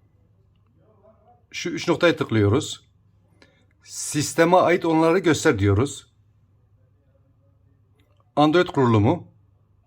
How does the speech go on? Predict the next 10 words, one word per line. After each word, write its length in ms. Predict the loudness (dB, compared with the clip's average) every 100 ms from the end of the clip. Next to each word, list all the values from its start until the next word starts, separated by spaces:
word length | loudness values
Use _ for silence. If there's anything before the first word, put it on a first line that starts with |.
| _
Şu 200 | -10 -10
s-, 200 | -10 -12
saat 300 | -2 -2 -2
şeklinde 360 | -4 -4 -2
yuvarlak 400 | -2 0 0 0
olan 220 | 0 -4 -4
Android 300 | -4 -4 -4
kurulumu. 440 | -4 -4 -4 -6 -12 _ -6
Buraya 240 | 2 2
tıklıyoruz. 680 | 0 0 2 2 -2 -8 _